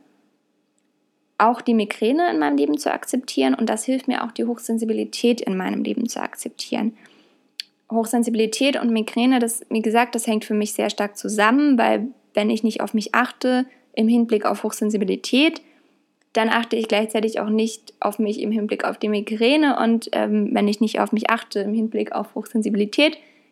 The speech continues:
dann bekomme ich Migräne. Also von dem her, ähm, muss ich da schauen. Natürlich sind's immer noch andere Dinge. Es gibt nicht immer nur,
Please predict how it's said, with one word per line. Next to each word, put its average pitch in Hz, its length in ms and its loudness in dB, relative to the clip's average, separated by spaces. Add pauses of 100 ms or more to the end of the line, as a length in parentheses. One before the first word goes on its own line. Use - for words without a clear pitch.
(180)
dann 240 200 4
bekomme 226 260 2
ich 214 100 -4
Migräne. 185 500 -4
Also 220 240 0
von 220 160 0
dem 269 180 4
her, 269 240 4 (920)
ähm, 226 180 6
muss 226 180 2
ich 226 120 2
da 214 120 0
schauen. 262 340 4
Natürlich 233 580 2
sind's 214 280 -2
immer 214 180 2
noch 208 200 -4
andere 269 360 4
Dinge. 233 340 4
Es - 160 -4
gibt - 180 -6
nicht 208 160 -2
immer 214 220 0
nur, 214 240 0